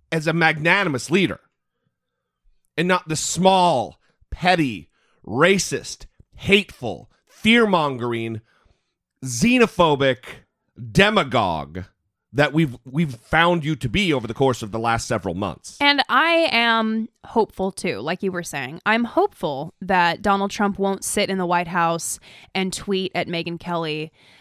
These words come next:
Speaker 2: and, while she's on doing her show. I, I hope that he won't tweet attacks at Don Lemon when he's watching
Speaker 1: Right.
Speaker 2: Don Lemon in the White House, and Don Lemon is just trying to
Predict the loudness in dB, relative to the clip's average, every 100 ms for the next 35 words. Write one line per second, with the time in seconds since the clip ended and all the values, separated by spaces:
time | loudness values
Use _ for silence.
0 | _ _ -8 -4 -2 -4 -4 0 2 2
1 | -2 0 -2 -2 -2 -2 -4 -4 -6 -4
2 | -2 -4 -6 -14 _ -20 -14 2 4 4
3 | 2 0 2 2 0 -4 -2 0 0 0
4 | -2 2 2 2 0 -6 -4 -4 -4 -6
5 | 0 2 2 -4 -6 -6 0 0 0 -4
6 | -8 -10 -14 -14 -8 -4 -2 -2 -2 -2
7 | 0 0 0 2 2 0 -4 -6 -6 -4
8 | -4 -6 -6 -8 -6 -8 -10 _ -20 -20
9 | -4 0 4 4 2 -4 -4 -6 -8 -8
10 | -4 -4 -4 -6 -6 -6 -6 -10